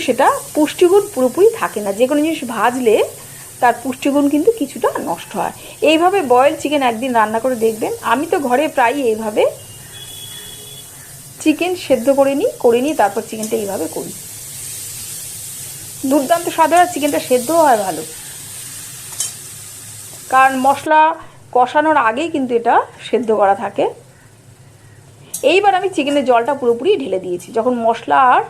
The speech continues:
চিকেন ভাজা ভাজা হয়ে গেছে, আলু, চিকেন ভাজা হয়ে গেছে, তার মধ্যে আমি ওই চিকেন সেদ্ধ জলটা এবারে দিয়ে দেবো। শেষে গরম মশলা, ঘি যা যা দেওয়ার সেগুলো দেবো।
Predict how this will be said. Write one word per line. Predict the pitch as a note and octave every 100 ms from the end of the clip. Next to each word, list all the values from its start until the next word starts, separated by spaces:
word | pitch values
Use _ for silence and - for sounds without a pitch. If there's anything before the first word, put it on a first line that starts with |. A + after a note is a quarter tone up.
| - - - - - - - - - - - - - - - -
চিকেন | B3 C#4 B3
ভাজা | A3 A#3
ভাজা | A#3+ B3
হয়ে | B3 C4
গেছে, | B3+ - C#5 - - - - - - A3+
আলু, | A3+ A#3+ A#3+ A#3 - - - -
চিকেন | A3 A#3+ A#3
ভাজা | A3+ G#3+ A3+
হয়ে | C4
গেছে, | E4 C4
তার | A3
মধ্যে | A3+ A#3+
আমি | B3+ A4
ওই | C#4+ -
চিকেন | D#4 F#4 E4
সেদ্ধ | D4 A#3+ D#4 A3+
জলটা | G#3+ C#4+ B3
এবারে | G#3+ A3 A#4 G#3+
দিয়ে | G3+ F#3+
দেবো। | F3 - - - -
শেষে | E4+ E4 G4 D#4 B3
গরম | B3 C#4+ D4
মশলা, | C#4+ D4+ C#4+ A#3
ঘি | C4+ A#3+
যা | A3+ G#3
যা | A#3 A3
দেওয়ার | G#3 D4+ C#4+
সেগুলো | G#3+ G#3+ G#3
দেবো। | G3+